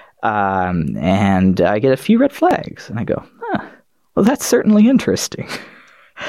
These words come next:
And, uh, we start looking deeper and deeper, and we realize, "Oh, no. There are several things in this build that are just fatally broken, even though we thought it was perfect.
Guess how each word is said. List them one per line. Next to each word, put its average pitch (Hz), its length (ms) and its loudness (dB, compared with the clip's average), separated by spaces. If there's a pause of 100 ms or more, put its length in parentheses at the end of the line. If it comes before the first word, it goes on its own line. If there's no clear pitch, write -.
(420)
And, 170 460 2
uh, 156 260 2
we 170 100 4
start 175 260 0
looking 170 280 2
deeper 165 320 2
and 160 100 4
deeper, 151 260 2
and 120 120 2
we 131 80 4
realize, 131 560 2
"Oh, - 340 -2
no. - 1040 -4 (380)
There 123 200 0
are 101 160 -2
several 143 600 0
things 98 400 0
in 117 160 2
this 117 160 2
build 101 300 0
that 98 120 2
are 98 60 0
just 98 320 -4
fatally 143 460 2
broken, 107 400 2
even 120 200 2
though 110 120 4
we 117 120 2
thought 113 300 -2
it 82 80 -2
was 95 120 0
perfect. - 600 -6